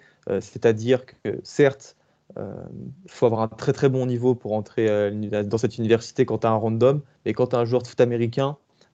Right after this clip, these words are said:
les standards, ils sont pas si hauts que ça, donc ça posera pas tant de problèmes que ça aux recrues. Et j'ajouterais que ce sont des recrues qui viennent principalement de Californie, et évidemment, loin de moi l'idée de faire des généralités, mais en général, euh,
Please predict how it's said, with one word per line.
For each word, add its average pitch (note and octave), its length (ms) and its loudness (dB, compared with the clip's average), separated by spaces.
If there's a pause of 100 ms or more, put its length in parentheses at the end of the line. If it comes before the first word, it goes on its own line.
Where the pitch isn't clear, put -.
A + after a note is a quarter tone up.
(120)
les A2+ 160 -2
standards, B2+ 420 4
ils A#2+ 60 -4
sont G2+ 160 -12
pas B2+ 160 2
si - 180 -6
hauts B2+ 100 4
que - 80 -8
ça, C3+ 280 -2 (240)
donc - 160 -14
ça B2+ 120 -4
posera A#2 540 -4
pas B2+ 320 -2 (220)
tant C3 120 -2
de B2+ 80 -4
problèmes A#2 380 -2
que A#2+ 120 -4
ça A#2+ 340 -2 (400)
aux C#3+ 100 2
recrues. C#3 420 2 (240)
Et A2+ 80 -2
j'ajouterais A#2+ 520 0
que B2 120 -10
ce - 100 -14
sont B2 140 -8
des A#2 80 0
recrues A#2 280 -2
qui C3+ 120 -8
viennent A2 200 -2
principalement C3+ 520 -4
de A#2+ 80 0
Californie, A#2+ 640 -2 (260)
et G2+ 100 -2
évidemment, A#2+ 380 2
loin A#2+ 140 2
de B2 40 -2
moi B2+ 140 4
l'idée A2+ 460 0
de A#2+ 60 -6
faire - 120 -2 (100)
des G#2+ 100 -2
généralités, A2+ 640 0
mais A#2 100 -2
en G#2 80 2
général, A#2 500 0 (360)
euh, - 140 -2